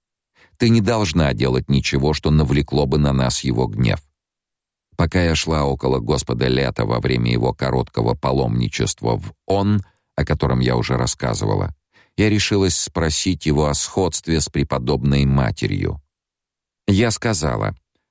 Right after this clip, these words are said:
"Мой господин, я знаю, что наша преподобная мать обладает памятью своих предков и многих других.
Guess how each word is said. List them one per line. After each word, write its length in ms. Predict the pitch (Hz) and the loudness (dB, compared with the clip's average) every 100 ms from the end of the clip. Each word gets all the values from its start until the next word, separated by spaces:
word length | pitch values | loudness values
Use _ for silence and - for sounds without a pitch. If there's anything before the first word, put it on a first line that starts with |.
| - | 0
"Мой 220 | 92 120 | 2 2
господин, 560 | 117 - 120 85 80 73 | 0 0 -2 0 2 2
я 180 | 78 | 2
знаю, 400 | 82 76 92 80 | 0 0 0 0
что 160 | 71 73 | -2 0
наша 340 | 69 69 - | 0 0 -2
преподобная 720 | - 67 67 64 69 65 65 65 | -2 -2 -2 -2 0 0 0 2
мать 300 | 73 80 78 | 0 0 -2
обладает 560 | 67 69 58 71 67 | -2 -2 0 -2 -2
памятью 480 | - 76 76 71 76 | -2 0 0 0 -2
своих 380 | - 67 65 - | 0 -2 -4 -2
предков 560 | 80 85 - - - | 0 0 -2 -6 -4
и 60 | 58 | -2
многих 520 | 57 64 69 64 64 | 0 0 0 0 -2
других. 640 | - - 87 67 62 - | 0 0 0 0 -2 -4